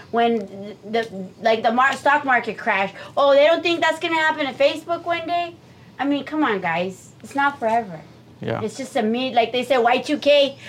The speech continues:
Speaker 1: Oh my God, Y two K. This is, the world's gonna end. Oh my God.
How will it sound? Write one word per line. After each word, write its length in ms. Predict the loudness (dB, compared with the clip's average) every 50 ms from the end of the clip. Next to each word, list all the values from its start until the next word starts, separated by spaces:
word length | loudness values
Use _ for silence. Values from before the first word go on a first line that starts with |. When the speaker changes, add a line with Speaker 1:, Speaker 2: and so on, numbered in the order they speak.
| -14 -14 -4 2
Speaker 1:
Oh 280 | 4 6 6 6 6
my 240 | 6 6 4 4 4
God, 320 | 4 6 6 6 8 8 8
Y 220 | 8 6 6 4 2
two 160 | -2 -2 -2 2
K. 360 | 2 4 6 6 6 6 6
This 140 | 4 2 2
is, 60 | 2
the 80 | 0 4
world's 280 | 4 6 6 4 4 4
gonna 200 | 2 2 2 2
end. 360 | 2 2 2 4 2 2 2 2
Oh 160 | 0 0 0
my 180 | 2 2 2 2
God. 140 | 2 0